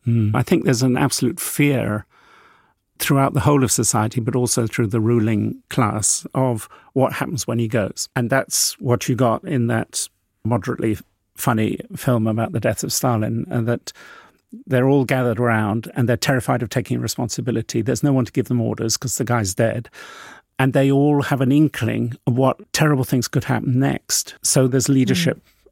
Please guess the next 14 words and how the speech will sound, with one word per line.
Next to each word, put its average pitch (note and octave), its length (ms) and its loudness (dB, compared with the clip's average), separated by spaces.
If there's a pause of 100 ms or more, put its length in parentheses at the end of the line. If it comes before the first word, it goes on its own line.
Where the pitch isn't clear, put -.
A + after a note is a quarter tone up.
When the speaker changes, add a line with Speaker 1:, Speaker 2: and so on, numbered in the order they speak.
Speaker 1:
and B2+ 120 2
elite B2 460 0
paralysis. A#2+ 680 0
And B2 160 2
I B2+ 80 2
think - 280 -2
that's - 260 -4
probably A#2+ 400 0 (200)
what C3 220 -2
will A#2+ 120 2
happen. A2+ 480 -2 (420)
When F#3 360 2 (100)
Putin C3+ 400 2
goes, A2+ 600 2